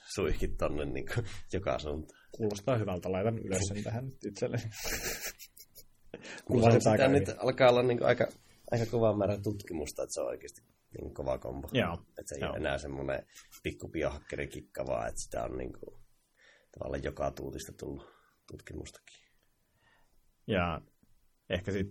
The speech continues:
Speaker 2: nopeasti sit biohakkerijutusta, niin, niin, niin minkä takia mä siihen suhtaudun tietyllä tapaa negatiivisesti, on se, että siellä tietyissä tapauksissa jää turhaan lääkärikäynnit välistä,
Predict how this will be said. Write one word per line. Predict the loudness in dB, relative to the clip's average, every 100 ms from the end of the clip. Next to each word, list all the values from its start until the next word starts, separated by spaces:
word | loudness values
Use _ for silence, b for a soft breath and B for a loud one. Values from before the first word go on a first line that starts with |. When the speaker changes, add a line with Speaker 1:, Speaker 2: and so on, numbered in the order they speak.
| 0
Speaker 2:
nopeasti | 0 4 2 0
sit | -8 -4 4
biohakkerijutusta, | 4 4 2 -2 -2 -2 -2 -4 -4 -4
niin, | -2 -4 -8 -8
niin, | -4 0 2
niin | 2 0 -6 _ _ _ _ _ _ -6
minkä | -2 0
takia | -2 -2 -2 -4 -6 -10 -10 -10 -12 -10
mä | -4
siihen | 0 0 0 -4
suhtaudun | -4 -2 -2 2
tietyllä | 2 4 2
tapaa | 0 0 0
negatiivisesti, | 0 -2 0 0 0 -2 0
on | 0
se, | 0 -2
että | -2
siellä | 0 0 0 -8 _ _ _ _ _ _ _ _ _ _ _ _ -20 0
tietyissä | 8 8 8 4
tapauksissa | 2 0 2 2 2 -2 -2 0 0 -2 _ _ -2
jää | 0 0
turhaan | 0 0 0 -2 0 0 -2 -8 _ _ _ _ -4
lääkärikäynnit | 0 0 0 -2 -2 -6 _ -4 0 2 0 -2
välistä, | 0 0 -2 -4